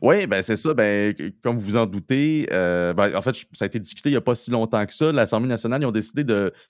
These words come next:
d'ouvrir un bureau, en fait, là. C'est le bureau de l'Assemblée nationale qui veut, en fait, qui veut ouvrir un comité sur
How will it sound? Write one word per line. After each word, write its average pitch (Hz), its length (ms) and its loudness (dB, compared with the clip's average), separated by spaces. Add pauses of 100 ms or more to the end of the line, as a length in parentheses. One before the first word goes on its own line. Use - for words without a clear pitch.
(140)
d'ouvrir 117 360 2
un 120 120 2
bureau, 113 580 0
en 107 100 0
fait, - 220 -4
là. 110 240 0
C'est 87 260 -6
le 101 80 0
bureau 110 200 0
de 127 60 -2
l'Assemblée 113 260 0
nationale 110 380 0
qui 110 160 -10
veut, 90 180 -8
en 92 80 -4
fait, 117 120 -4
qui - 160 -20
veut 107 100 0
ouvrir 117 220 0
un 110 100 0
comité 120 500 0
sur 131 500 0